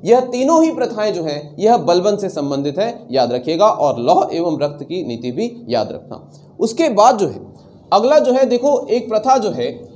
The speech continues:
यह जो संबंधित है अलाउद्दीन खिलजी के साथ। अलाउद्दीन खिलजी,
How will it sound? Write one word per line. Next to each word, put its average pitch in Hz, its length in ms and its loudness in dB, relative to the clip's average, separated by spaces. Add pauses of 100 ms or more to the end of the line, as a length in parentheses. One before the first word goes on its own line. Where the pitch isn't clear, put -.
(280)
यह 220 320 6
जो 269 160 0
संबंधित 214 640 -4
है 226 220 2 (320)
अलाउद्दीन 202 520 2
खिलजी 156 340 -6
के - 140 -12
साथ। - 240 -20 (760)
अलाउद्दीन 226 480 2
खिलजी, 262 380 -2